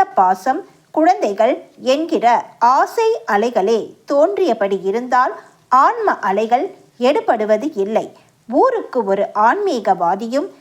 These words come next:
வீட்டிற்கு ஒரு ஆன்மீகவாதியும் உருவானால் மட்டும் போதாது.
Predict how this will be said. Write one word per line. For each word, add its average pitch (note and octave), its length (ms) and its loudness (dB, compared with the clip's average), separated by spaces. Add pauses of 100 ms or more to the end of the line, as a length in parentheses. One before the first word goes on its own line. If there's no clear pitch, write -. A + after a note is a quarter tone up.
(240)
வீட்டிற்கு G#4+ 540 0 (140)
ஒரு F#3+ 100 -4 (240)
ஆன்மீகவாதியும் A#3+ 960 -4 (380)
உருவானால் A#3+ 680 2
மட்டும் F4 340 -4 (100)
போதாது. F#3+ 540 0